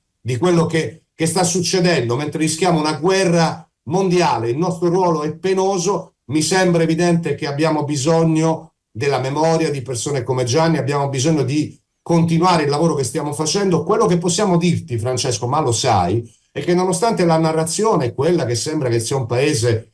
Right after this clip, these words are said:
che non cambia nulla, che non c'è speranza, non è vero. C'è da Marsala al Friuli una geografia della speranza fatta di donne e uomini straordinari che tutti i giorni sentono l'obbligo della solidarietà come ci impone la Costituzione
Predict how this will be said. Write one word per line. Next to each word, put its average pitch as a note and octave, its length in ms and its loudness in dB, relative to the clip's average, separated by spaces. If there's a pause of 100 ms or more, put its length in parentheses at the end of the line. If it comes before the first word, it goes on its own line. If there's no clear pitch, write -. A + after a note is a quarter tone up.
(140)
che C3 100 -4
non B2 140 0
cambia D3 340 0
nulla, D3+ 440 2
che B2+ 80 -4
non C#3 100 -4
c'è E3 160 -2
speranza, E3+ 640 0
non F#3 180 2
è F3 80 2
vero. A#2+ 480 0 (260)
C'è - 440 0
da C#3+ 120 -4
Marsala D#3+ 540 0
al C#3+ 140 -4
Friuli F3 320 2
una D3+ 120 0
geografia D3+ 480 -2
della D3+ 160 -2
speranza C#3+ 540 -4
fatta C#3 300 -6
di C3+ 120 -4
donne F3 360 2
e - 20 0
uomini D3+ 500 2 (220)
straordinari E3+ 880 0
che C3+ 160 -6
tutti F3 240 -4
i E3 60 2
giorni E3+ 640 0
sentono F3 580 0
l'obbligo F3 480 2
della E3 180 0
solidarietà E3 800 0
come C#3+ 220 -6
ci - 160 -4
impone D#3+ 320 0
la D3 100 -2
Costituzione D#3+ 880 -2